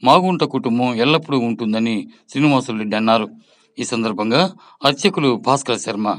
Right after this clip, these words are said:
అర్చకత్వంలో స్వామివారి దేవాలయ ప్రతిష్ఠ, మూల విరాట్, శ్రీకృష్ణ భగవాన్ విగ్రహం, ద్వారపాలక విగ్రహం, గరుడ ఆల్వార్, ఆలయ శిఖర, సుదర్శన చక్ర కలశము వంటి కార్యక్రమాలను శాస్త్రోక్తంగా నిర్వహించారు.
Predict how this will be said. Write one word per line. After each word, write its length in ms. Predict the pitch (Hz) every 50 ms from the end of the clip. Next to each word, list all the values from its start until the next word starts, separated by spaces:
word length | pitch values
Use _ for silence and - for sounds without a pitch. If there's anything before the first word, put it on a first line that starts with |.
| - _ _ - _ -
అర్చకత్వంలో 760 | 127 120 - 139 117 120 110 - - 110 107 113 147 190 202 202 - _ _ _ _ -
స్వామివారి 640 | - - 143 160 190 208 190 165 156 139 123 113
దేవాలయ 460 | 107 104 120 123 117 117 113 110 107 104
ప్రతిష్ఠ, 540 | 107 117 107 - - - - 135 160 185 190 - _ _ _ _ _ -
మూల 220 | 123 127 123 117 113
విరాట్, 340 | 104 107 113 135 170 190 185 - _ _ _ _ _ _ _
శ్రీకృష్ణ 400 | - 165 190 185 - - - 165
భగవాన్ 420 | 135 123 123 110 110 110 110 110
విగ్రహం, 460 | 107 104 - 104 104 98 139 180 202 196 - _ _ _ _ _ _ - -
ద్వారపాలక 580 | 113 143 160 185 190 185 - 139 123 117 -
విగ్రహం, 500 | 110 107 101 87 101 95 113 139 - - - _ _ _ _ _ - - 117
గరుడ 220 | 139 147 156 147
ఆల్వార్, 640 | 135 110 98 - - 107 113 120 110 113 139 170 180 185 - _ _ _ _ _ -
ఆలయ 260 | 127 160 185 202 196 175
శిఖర, 460 | - - - - 131 113 110 101 87 - _ _ _ _ _
సుదర్శన 380 | - 156 156 185 175 175 - 156
చక్ర 320 | 139 - 135 - - 123
కలశము 480 | 123 - 123 117 107 - 113 113 113 110
వంటి 360 | 110 101 104 113 101 - - _ _ _ _ _
కార్యక్రమాలను 640 | - 127 127 120 123 120 113 107 110 113 135 175 190
శాస్త్రోక్తంగా 640 | 196 - - 147 139 - - 135 123 131 - 117 113
నిర్వహించారు. 640 | 113 110 110 110 110 107 101 - 123 117 107 104